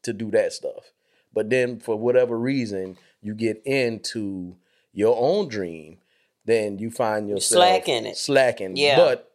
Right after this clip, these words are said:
Speaker 1: it's your stuff, so you can do what you wanna do. I tell you, I would, we, we would literally tell you to reverse that. I would say do the exact same thing across the board. Just like I said, one of our mantras are, we work twelve hours in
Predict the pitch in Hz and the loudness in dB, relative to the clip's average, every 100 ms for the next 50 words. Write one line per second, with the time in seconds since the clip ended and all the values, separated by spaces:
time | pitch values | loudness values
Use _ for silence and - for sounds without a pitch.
0 | _ _ - 113 120 107 - 170 131 101 | _ _ -4 -2 0 -2 0 2 4 2
1 | - 117 107 123 120 104 107 117 107 101 | 0 -2 -2 -4 -6 -6 -4 -6 -6 -10
2 | 101 104 95 101 151 131 95 82 69 _ | -8 -6 -6 -2 0 0 -4 -10 -18 _
3 | _ _ _ _ _ _ _ _ - 127 | _ _ _ _ _ _ _ _ 0 0
4 | 170 160 139 127 127 107 139 135 120 117 | 2 2 2 0 -2 0 2 0 -2 -2
5 | 156 190 165 196 196 156 165 185 160 139 | -2 -4 -2 0 2 2 2 0 -2 0
6 | 151 135 123 120 107 107 107 92 - 69 | 0 2 -2 -4 -2 2 2 0 -6 -10
7 | - _ _ _ _ _ _ _ _ _ | -12 _ _ _ _ _ _ _ _ _
8 | _ _ _ - 107 151 151 156 131 123 | _ _ _ -4 2 2 2 0 0 0
9 | 135 120 104 123 120 - 120 117 107 113 | -2 -2 2 2 2 -2 -2 -2 0 2
10 | 104 104 98 101 98 92 _ _ 120 123 | 2 -2 -4 -2 -2 -4 _ _ -4 0
11 | 123 123 117 120 117 113 107 113 123 117 | 2 2 0 2 2 4 2 0 2 2
12 | 113 117 117 113 120 113 - 113 113 107 | 2 0 0 0 -2 -2 2 4 4 2
13 | 110 _ _ _ _ _ _ _ _ _ | -2 _ _ _ _ _ _ _ _ _
14 | 101 104 104 160 151 135 127 160 143 135 | _ -14 -8 0 4 4 4 4 4 6
15 | 127 127 120 117 120 117 | 4 4 2 -2 -4 -10